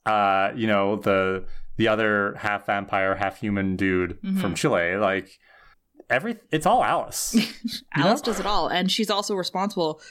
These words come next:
Speaker 2: for Bella dressing and looking so good.
Speaker 1: Yes.
Speaker 2: Which is, you know, it, it, it's not hard to make Kristen Stewart look good, but it's hard to make Kristen Stewart look good effortlessly <laughs> because she does not want to look good. She wants to look mopey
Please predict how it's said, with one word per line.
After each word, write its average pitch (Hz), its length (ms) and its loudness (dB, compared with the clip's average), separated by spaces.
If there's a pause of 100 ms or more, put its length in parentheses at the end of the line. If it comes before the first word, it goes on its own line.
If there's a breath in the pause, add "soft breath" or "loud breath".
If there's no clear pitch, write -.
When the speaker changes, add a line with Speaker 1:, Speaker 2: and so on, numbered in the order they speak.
(100 loud breath)
Speaker 2:
for 180 160 -2
Bella 170 480 0
dressing 165 480 -2
and 151 80 -6
looking 156 260 -6
so 143 220 -4
good. 160 320 -4 (180 soft breath)
Speaker 1:
Yes. 190 420 0
Speaker 2:
Which 190 200 0
is, 165 160 -4
you 180 140 0
know, 143 360 -4
it, 165 480 0
it, - 140 -4
it's 185 340 -2
not 277 160 2
hard 226 260 2
to 220 80 -2
make 180 260 -2 (120)
Kristen 185 360 -2
Stewart 170 260 0
look 165 180 -2
good, 160 240 0
but 190 100 -2
it's - 100 -2
hard 285 220 0
to 302 40 -6
make 277 180 -2
Kristen 214 300 -4
Stewart 180 340 -2
look 165 180 -4
good 170 280 -2
effortlessly 240 1200 2 (240)
<laughs> 381 220 -2
because 214 460 0
she 226 480 2
does 190 180 0
not 202 260 2
want 165 240 -4
to 147 60 -4
look 139 200 -6
good. 139 180 -4
She - 140 -6
wants 151 180 -8
to - 80 -8
look 147 180 -10
mopey 165 720 -2